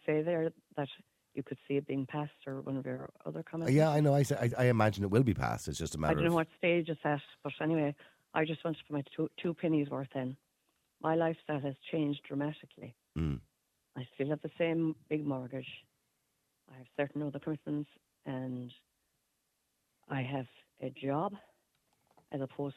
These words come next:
Speaker 1: to a career, as I can only work part-time, and I have a, I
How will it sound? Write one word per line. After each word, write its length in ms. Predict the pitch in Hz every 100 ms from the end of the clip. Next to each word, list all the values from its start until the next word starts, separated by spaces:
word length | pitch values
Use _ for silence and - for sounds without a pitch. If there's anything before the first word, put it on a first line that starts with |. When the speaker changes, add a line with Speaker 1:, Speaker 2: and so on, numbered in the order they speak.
| -
Speaker 1:
to 60 |
a 40 | 131
career, 420 | - 135 123 113 _ _ _ _ _ _ _ _ _ - _ _ _ _ _ _ -
as 80 | 135
I 80 | 131
can 120 | 139
only 140 | 131 131
work 160 | 131 -
part-time, 600 | 143 143 - 143 131 127 -
and 360 | 131 127 123 -
I 80 | 147
have 240 | 143 175
a, 80 | 165 _ _
I 80 | -